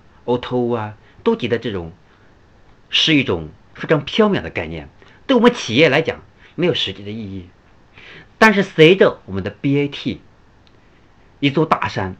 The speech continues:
一座一座的大山，开始对我们传统的行业一点一点渗透，一点一点稀释我们的时候，我们开始真正的去思考，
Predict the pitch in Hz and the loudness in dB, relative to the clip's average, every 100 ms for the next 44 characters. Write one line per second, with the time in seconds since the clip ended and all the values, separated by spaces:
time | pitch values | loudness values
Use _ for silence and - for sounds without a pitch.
0 | _ 120 175 - 175 110 110 98 92 90 | _ -4 -4 0 0 0 -4 -6 -4 -4
1 | - 92 87 - _ - 175 165 90 82 | -4 -10 -10 -16 _ 0 2 0 -4 -8
2 | - - - 175 113 123 - 117 156 - | -16 -6 4 4 4 0 0 0 -4 -4
3 | 101 - 104 110 - - - 240 180 - | -8 -6 -2 0 -2 -8 -2 0 2 2
4 | 135 165 117 - 160 131 127 98 - - | 2 4 2 0 -2 -2 0 -4 -6 -10
5 | 220 214 139 101 110 - - 180 175 185 | -2 -2 0 -2 -2 -6 -4 -4 -2 -2
6 | 113 90 87 - 85 107 95 - - 107 | -2 -4 -10 -10 -10 -10 -10 -16 -6 -4
7 | 104 120 117 135 131 110 107 98 - - | -2 -4 -2 -2 -2 -4 -6 -8 -12 -12
8 | 85 73 | -12 -14